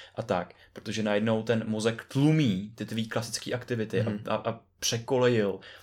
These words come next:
Speaker 1: tam do toho, do toho papiňáku, kde se to vlastně točí.
Speaker 2: Jo.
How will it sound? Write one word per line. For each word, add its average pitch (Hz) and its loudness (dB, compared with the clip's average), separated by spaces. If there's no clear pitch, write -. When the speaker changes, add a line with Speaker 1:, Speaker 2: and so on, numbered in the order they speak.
Speaker 1:
tam 104 0
do 104 -2
toho, 104 0
do 107 -2
toho 113 -2
papiňáku, 117 -2
kde - -14
se - -10
to 101 -6
vlastně 101 -2
točí. 117 -2
Speaker 2:
Jo. 98 0